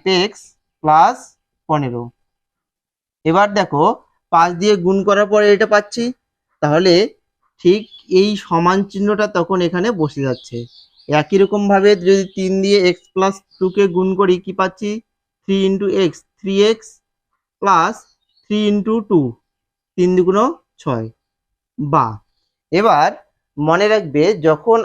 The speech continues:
আমরা যার মান বার করব তাকে সবসময় বাঁ দিকে রাখতে হবে। তাহলে এখানে দেখে নাও, আমরা এক্স এর মান বার করছি, তাহলে এক্স গুলোকে সবসময় বাঁ দিকে রাখবো।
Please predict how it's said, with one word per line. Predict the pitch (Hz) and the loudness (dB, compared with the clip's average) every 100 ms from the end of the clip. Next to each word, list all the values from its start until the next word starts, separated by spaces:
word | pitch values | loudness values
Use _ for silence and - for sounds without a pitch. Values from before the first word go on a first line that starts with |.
| - | 0
আমরা | 180 185 175 202 185 | -2 0 0 0 0
যার | 165 175 202 180 | 2 2 0 0
মান | 170 190 202 | 0 0 0
বার | 180 175 170 | 0 0 -4
করব | 180 208 208 | -6 -4 -2
তাকে | 165 208 | 0 -2
সবসময় | 196 185 - - 202 220 156 | -4 -6 -8 -8 -4 -2 0
বাঁ | 165 180 | 0 0
দিকে | 196 196 | 0 0
রাখতে | 185 143 - 147 | 2 0 -6 -14
হবে। | 120 113 - _ _ _ _ | -12 -14 -18 _ _ _ _
তাহলে | 156 165 190 180 | 0 2 2 -2
এখানে | 170 208 226 | -2 -2 -2
দেখে | 196 185 | -4 -4
নাও, | 156 175 208 | 0 2 2
আমরা | 165 185 196 - 180 | 0 0 0 0 -2
এক্স | - - | -4 -8
এর | 208 | -4
মান | 202 202 202 | 0 0 0
বার | 196 196 | -2 -2
করছি, | 208 - 240 254 _ _ _ - | -8 -8 -10 -10 _ _ _ -6
তাহলে | 160 175 175 180 | -2 2 4 4
এক্স | 202 - 190 | 2 -4 -8
গুলোকে | 202 208 208 220 | -2 -2 0 -2
সবসময় | 202 170 - 196 214 180 | -2 -6 -6 -2 -2 0
বাঁ | 160 160 | 0 2
দিকে | 165 190 | 2 2
রাখবো। | 165 135 120 120 | 0 -2 -8 -12